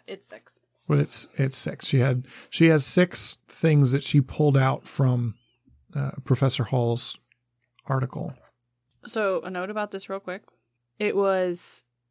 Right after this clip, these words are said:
Speaker 1: a survey of about three hundred children,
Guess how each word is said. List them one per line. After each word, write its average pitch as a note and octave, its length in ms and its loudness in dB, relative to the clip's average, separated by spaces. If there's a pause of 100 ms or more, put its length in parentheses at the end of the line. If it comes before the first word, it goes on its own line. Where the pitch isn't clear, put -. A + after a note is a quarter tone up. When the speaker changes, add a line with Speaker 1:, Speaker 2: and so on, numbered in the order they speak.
(120)
Speaker 1:
a F#3+ 140 -4
survey F#3+ 880 -2 (280)
of F3+ 180 -8
about D#3+ 540 -8
three - 380 -10
hundred F#3+ 360 -8
children, F3 460 -8